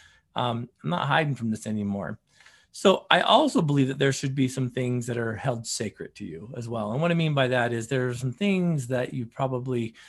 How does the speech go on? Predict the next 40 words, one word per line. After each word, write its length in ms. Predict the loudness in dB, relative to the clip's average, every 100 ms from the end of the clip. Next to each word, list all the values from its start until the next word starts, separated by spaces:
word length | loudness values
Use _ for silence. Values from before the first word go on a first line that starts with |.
| -20 -20 _ _ 0
don't 280 | 2 2
want 300 | 0 0 -2 -4
to 380 | -2 0 0
disclose 680 | 0 -2 0 2 2 2 -2
or 520 | -4 -2 0 0 -2 -6
wear 320 | -4 -2 -2
on 140 | -2
your 100 | -4
sleeve 360 | -4 0 0 0
for 80 | -6
the 100 | -6
simple 360 | -4 -4 -4
fact 400 | -2 0 0 -2
of, 200 | -6 -6 -10 -20 -20 -14 -2
you 80 |
know, 240 | 0 0 -4
what's 360 | -4 0 0 -2
it 60 |
going 260 | -4 0 0
to 80 | -2
bring? 640 | -4 -4 -4 -4 -6 -12 _ _ -20 -20 -6
For 180 | 2 4
instance, 300 | 4 2 2
on 120 | 2
Team 220 | 2 4
Addict 180 | 2 2
to 100 | 2
Athlete, 360 | 2 2 -2
we 160 | -2 0
never 420 | 0 0 -2 -4
war 300 | -4 -4 -6
story. 320 | -6 -6 -4
We 80 | -2
don't 180 | -2 -2
talk 220 | -4 -4
about 280 | -2 -4 -4
the 120 | -6
old 180 | -6 -6
days. 300 | -4 -4 -4
We, 280 | -4 -4